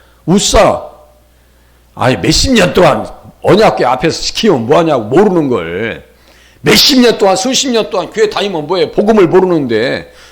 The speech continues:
복음 중에 복음은 예수 구원하신다. 오늘 찬양 일부러, 예? 기획해서 찬양하는 거예요. 복음을 모르는데 어떻게 교회 몇십 년 다니면 뭐하냐고. 모른다는 게 그 증거가 뭐예요? 주일도 분별하지 못해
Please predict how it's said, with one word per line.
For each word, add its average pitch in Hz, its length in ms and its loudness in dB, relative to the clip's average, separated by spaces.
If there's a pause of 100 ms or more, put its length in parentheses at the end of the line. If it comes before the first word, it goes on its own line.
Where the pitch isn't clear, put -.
복음 233 380 2
중에 220 240 0
복음은 185 500 -2 (200)
예수 156 420 0
구원하신다. 170 480 -2
오늘 156 160 2
찬양 196 320 -4
일부러, 185 440 -2 (260)
예? 160 220 -4
기획해서 196 440 0
찬양하는 180 480 -4
거예요. 123 220 -6 (440)
복음을 277 460 2
모르는데 208 540 2
어떻게 196 520 0
교회 220 240 2
몇십 147 340 -2
년 214 140 -2
다니면 165 320 -8
뭐하냐고. 165 500 -4 (260)
모른다는 254 520 4
게 220 160 2
그 220 120 2
증거가 233 420 2
뭐예요? 175 580 2 (400)
주일도 - 540 -2
분별하지 190 640 2
못해 160 760 -2